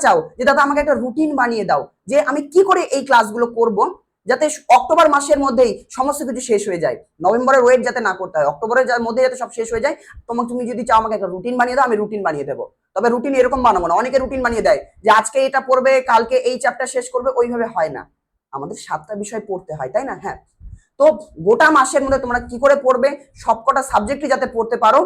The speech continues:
সেরকম একটা রুটিন যদি দরকার হয়, একটা রোড ম্যাপ যদি দরকার হয় যে দাদা অক্টোবর মাস থেকে জানুয়ারি মাস পর্যন্ত আমাকে একটা রোড ম্যাপ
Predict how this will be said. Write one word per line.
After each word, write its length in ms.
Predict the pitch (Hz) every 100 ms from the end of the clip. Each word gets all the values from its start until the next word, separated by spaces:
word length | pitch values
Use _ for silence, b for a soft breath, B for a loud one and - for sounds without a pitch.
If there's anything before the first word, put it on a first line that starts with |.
| B B
সেরকম 240 | - 233 247
একটা 120 | 226 226
রুটিন 220 | 208 269 262
যদি 120 | 233 196
দরকার 220 | 180 196 202
হয়, 120 | 247 277 B -
একটা 120 | 233 247
রোড 180 | 285 311 320
ম্যাপ 120 | 330 294
যদি 120 | 294 240
দরকার 200 | 220 214 208
হয় 140 | 165 - _
যে 60 | 220
দাদা 140 | 262 269 240
অক্টোবর 380 | - 277 294 302
মাস 140 | 277 269 -
থেকে 200 | 254 277 311 320 - _ _ _ _ _ _ _ -
জানুয়ারি 360 | 165 285 285 262
মাস 100 | 226 214
পর্যন্ত 280 | 202 196 190
আমাকে 140 | 208 240
একটা 120 | 247 233
রোড 140 | 233
ম্যাপ 140 | 247